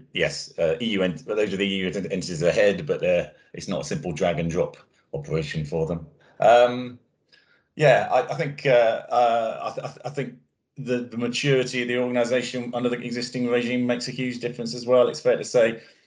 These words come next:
we, we've kicked off a few I F B R support projects, and it's become pretty apparent quite early on that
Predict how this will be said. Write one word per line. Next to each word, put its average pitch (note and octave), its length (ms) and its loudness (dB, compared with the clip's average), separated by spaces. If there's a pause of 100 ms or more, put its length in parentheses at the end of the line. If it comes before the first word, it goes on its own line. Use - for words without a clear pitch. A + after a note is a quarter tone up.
(120)
we, A2 220 -8
we've A2+ 240 -4
kicked - 220 -4
off A2+ 120 2
a A2 60 -8
few A2+ 320 0
I G#2 200 6
F - 160 -6
B G#2+ 120 0
R G#2+ 260 6
support A2 360 -8
projects, G#2 400 -2
and G2+ 420 -4 (500)
it's - 100 -14
become A2+ 260 0
pretty G#2+ 240 -2
apparent G#2 480 2 (520)
quite G2 260 4
early A#2 200 2
on G#2 180 2
that G2+ 300 -4